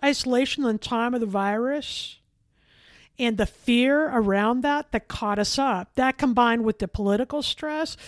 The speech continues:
we've made this a worrisome time. But what we're talking about today is changing that mindset, not just for the seasons, but for our lives,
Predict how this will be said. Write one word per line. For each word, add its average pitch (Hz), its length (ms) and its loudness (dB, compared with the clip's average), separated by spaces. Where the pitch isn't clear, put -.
we've 285 480 6
made 320 320 0
this 330 180 0
a 320 80 4
worrisome 302 680 2
time. 320 420 -2
But 277 160 0
what 302 160 -2
we're 302 100 -2
talking 320 440 -6
about 285 240 -2
today 294 280 2
is 269 140 2
changing 339 500 0
that 311 160 2
mindset, 294 480 -2
not 311 280 0
just 349 200 -2
for 285 140 -2
the 262 100 2
seasons, 269 580 0
but 240 200 -4
for 240 220 -4
our 226 100 -2
lives, 226 480 0